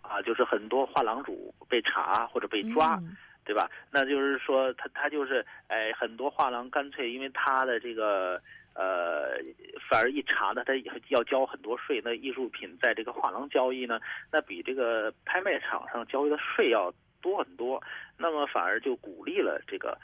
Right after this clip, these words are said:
Speaker 1: 呃，拍卖场、拍卖行呢，就是参与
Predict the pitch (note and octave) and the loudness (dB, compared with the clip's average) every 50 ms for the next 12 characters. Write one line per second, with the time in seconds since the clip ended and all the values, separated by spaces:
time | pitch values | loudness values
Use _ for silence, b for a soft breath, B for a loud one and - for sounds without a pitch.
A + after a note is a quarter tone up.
0 | B B B B B - - - - - - C2 - - - - C3 B2 B2+ B2 | B B B B B -6 -4 -4 -4 -4 -6 -6 -6 -2 0 2 2 2 2 0
1 | A#2 - - - - - - - B2+ B2 A#2+ C3 A#2 G#2+ - - D#2 D#2+ E2 F#2 | 0 -2 -4 -6 -8 -6 -2 0 0 2 2 0 -2 -4 -4 -6 -10 -10 -10 -12
2 | F#2 - B B B B - G2+ F#2 - G2 - - - A2+ G#2+ G#2+ G2+ E2 - | -12 -14 B B B B -12 -12 -10 -10 -10 -8 -6 -4 -4 -4 -4 -6 -12 -14
3 | - | -14